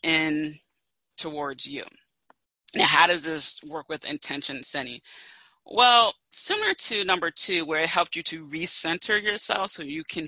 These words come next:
focus back on what you intend to do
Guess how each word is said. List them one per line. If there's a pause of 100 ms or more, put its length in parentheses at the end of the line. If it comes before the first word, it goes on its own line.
focus
back (100)
on
what
you
intend
to
do